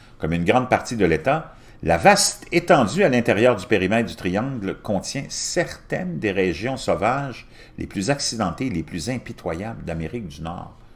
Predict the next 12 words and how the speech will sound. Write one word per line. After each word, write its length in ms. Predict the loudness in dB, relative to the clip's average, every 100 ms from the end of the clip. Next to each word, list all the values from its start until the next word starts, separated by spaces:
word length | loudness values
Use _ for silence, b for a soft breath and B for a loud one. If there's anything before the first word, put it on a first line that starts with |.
| b b b b b b -16
Forêt 340 | 4 8 10
boréale, 560 | 10 10 10 10 8 2
sommets 360 | 2 4 6
escarpés, 580 | 4 4 0 0 0 0
lacs 600 | 0 6 6 6 -4 -16 4
alpins 540 | 6 6 4 4 4 -2 -12 -6
et 120 | 2 4
vaste 380 | 6 6 2
étendue 440 | 2 4 2 2 0
de 180 | 2 4
néant 460 | 4 2 2 -2 -6
apparent. 460 | -2 0 0 -2